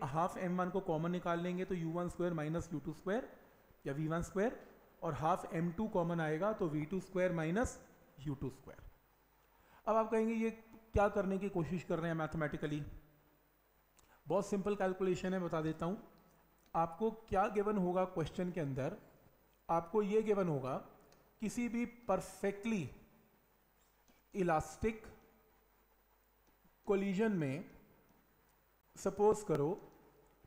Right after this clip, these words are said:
आपको question में ये given है कि एक ball, मान लो टू केजी की ball है और moving with ten meters per second, तो ten meter per second क्या है? यू वन।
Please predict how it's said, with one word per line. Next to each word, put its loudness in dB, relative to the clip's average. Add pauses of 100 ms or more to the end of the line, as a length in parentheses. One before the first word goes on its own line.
(300)
आपको 2
question 0
में 0
ये 0
given 0
है -2 (760)
कि -2
एक 2
ball, 4 (2500)
मान 2
लो 2 (480)
टू 2
केजी 2
की -6
ball 2
है 0 (840)
और 4
moving 2
with 0 (440)
ten 4
meters 2 (140)
per 2
second, -6 (160)
तो -2
ten 0
meter 0
per 0
second 0
क्या 4
है? 4 (440)
यू -2
वन। -6